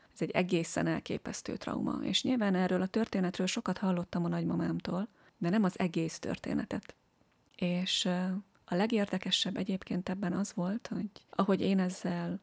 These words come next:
szembesültem, és belekerültem ebbe az emlékbe, és fel tudtam oldani azt, ami,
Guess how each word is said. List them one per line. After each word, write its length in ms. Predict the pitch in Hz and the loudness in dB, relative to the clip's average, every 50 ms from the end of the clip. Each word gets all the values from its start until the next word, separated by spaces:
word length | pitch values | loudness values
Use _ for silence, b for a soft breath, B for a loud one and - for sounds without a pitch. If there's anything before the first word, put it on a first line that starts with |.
| _ _ | _ _
szembesültem, 920 | - - - 180 185 180 175 - - - 170 170 - - - 175 185 185 185 | -6 -2 0 2 2 2 2 0 0 0 -2 -4 -4 -4 -4 -2 -2 0 -2
és 140 | 175 175 | -2 -2
belekerültem 720 | 185 175 175 175 175 175 - - 185 180 170 170 - 185 175 | -2 0 0 0 0 -2 -2 -2 -2 0 -2 -2 -2 -2 0
ebbe 200 | 175 170 175 180 | 0 -2 -2 -4
az 160 | 165 170 - | -4 -2 -2
emlékbe, 600 | - 170 165 165 170 170 180 - - 196 180 175 | 0 0 0 0 0 -2 -2 -4 -4 -4 -2 -2
és 160 | 175 175 - - | -2 -4 -4 -2
fel 200 | - 170 175 170 | -2 -2 -2 -2
tudtam 340 | - 175 - - 185 170 - | -4 -6 -4 -4 -4 -2 0
oldani 640 | - 185 185 185 180 180 175 175 175 170 170 170 - - | 2 2 2 2 2 0 -2 -2 -2 -2 -2 -4 -6 -6
azt, 300 | - 175 185 - - - | -6 -6 -6 -6 -4 -4
ami, 400 | 180 175 175 175 175 180 - | -2 -2 0 0 -2 -2 -4